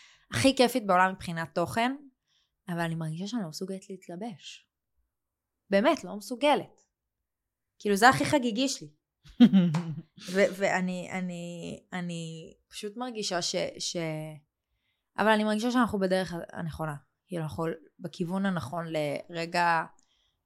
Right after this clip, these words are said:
Speaker 1: להבין שזה המקום, זה המצב, וחייבים לחיות איתו.
Speaker 2: היה לך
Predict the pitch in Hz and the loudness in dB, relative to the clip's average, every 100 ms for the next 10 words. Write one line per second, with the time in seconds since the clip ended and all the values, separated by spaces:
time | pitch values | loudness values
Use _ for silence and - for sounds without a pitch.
0 | _ _ _ _ _ _ - 175 170 160 | _ _ _ _ _ _ -4 0 2 0
1 | 165 180 180 180 - 180 165 165 170 170 | -2 0 0 -2 -2 -2 -2 2 0 0
2 | - 175 175 175 170 165 165 - 175 175 | -4 -2 -2 -4 -6 -6 -8 -2 2 2
3 | 170 160 165 160 170 165 - 156 160 - | 0 -8 -8 -8 -8 -8 -6 -6 -6 -10
4 | 147 - - - - - 175 180 226 | -12 -16 -20 -20 -20 -4 4 6 6